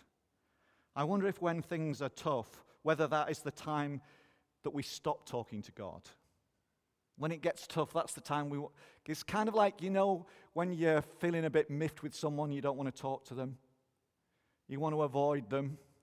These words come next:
Is that what we're like with God? When times are tough, it's kinda like,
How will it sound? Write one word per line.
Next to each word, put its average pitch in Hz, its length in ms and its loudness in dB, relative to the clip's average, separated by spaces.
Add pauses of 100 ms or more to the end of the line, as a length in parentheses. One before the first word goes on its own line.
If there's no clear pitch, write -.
(1200)
Is 147 120 -8
that 170 180 0
what 170 160 4
we're 160 60 4
like 160 240 2
with 151 120 -4
God? 165 240 6
When 123 140 -2
times 147 320 -6
are 117 60 -18
tough, 147 320 -2
it's - 120 -16
kinda 131 240 -4
like, 123 220 -2